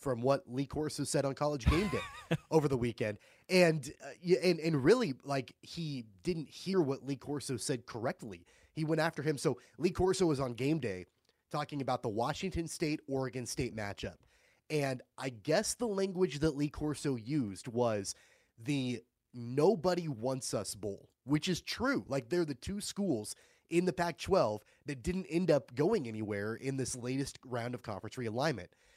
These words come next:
Speaker 1: What Jake Dickert thought Lee Corso said is the "nobody's watching" bowl. And he did not like that at all and went after him in a press conference and, and, and, like, didn't even hear him correctly.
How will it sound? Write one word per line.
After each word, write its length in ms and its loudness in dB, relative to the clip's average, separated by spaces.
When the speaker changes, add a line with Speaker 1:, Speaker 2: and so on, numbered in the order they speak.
Speaker 1:
What 220 -2
Jake 300 2
Dickert 360 2
thought 400 -2
Lee 140 -2
Corso 440 -4
said 380 -2
is 200 2
the 100 0
"nobody's 560 4
watching" 540 -4
bowl. 340 -8
And 380 4
he 280 -4
did 160 -2
not 340 2
like 240 2
that 200 4
at 80 2
all 240 2
and 120 -4
went 140 4
after 240 2
him 80 -2
in 60 -4
a 40 -6
press 300 -4
conference 560 -4
and, 120 2
and, 300 2
and, 360 0
like, 180 -4
didn't 220 0
even 160 -2
hear 220 -4
him 160 -8
correctly. 520 -6